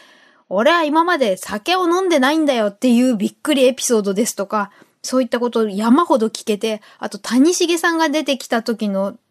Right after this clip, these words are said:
野球談義もむちゃくちゃ興味深くてですね、その中でデビュー曲の旅立ちを歌ってくださっ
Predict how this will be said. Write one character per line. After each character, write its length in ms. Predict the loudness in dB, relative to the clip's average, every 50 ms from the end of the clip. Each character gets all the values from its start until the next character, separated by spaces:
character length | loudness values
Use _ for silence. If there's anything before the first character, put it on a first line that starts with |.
| _ -4
野 220 | -2 0 0 0
球 300 | -2 -2 -2 0 0 2
談 240 | 2 0 0 2 0
義 180 | 0 -2 -2 -4
も 180 | -4 -2 -4
む 160 | -4 -6 -8
ち 140 | -8 -6 -8
ゃ 40 | -8
く 80 | -8 -4
ち 100 | -4 -4
ゃ 80 | -4
興 260 | -4 -2 -2 0 0
味 140 | 2 0 0
深 260 | 0 -2 -4 -6 -8
く 40 | -8 -8
て 120 | -12 -12
で 80 | -12 -12
す 140 | -14 -12
ね、 100 | -14 -14 _ -20 -20 -20 -20 -20 _ _
そ 240 | -16 -14 -6 -4 -2
の 160 | 0 0 0
中 380 | 0 -2 -2 -4 -4 -6 -8 -6
で 280 | -6 -8 -8 -10 -10 _ _ _ _ _ _ _ _ _ _ _
デ 240 | -2 0 2 2 2
ビ 140 | 2 2 2
ュ 160 | 2 2 0
ー 20 | 0
曲 260 | -2 -4 -4 -4 -6
の 300 | -4 -4 -4 -6 -8 -10 _ _ _ _ _
旅 360 | -12 -6 -4 -2 0 2 0
立 120 | 2 2 0 -2 -2
ち 180 | -4 -6 -2 -2
を 120 | 0 0 0
歌 180 | 0 0 -2
っ 60 | -2 -2
て 160 | _ -8 -6 -4
く 120 | -2 0
だ 120 | 0 0
さ 120 | 0 0
っ 40 | -4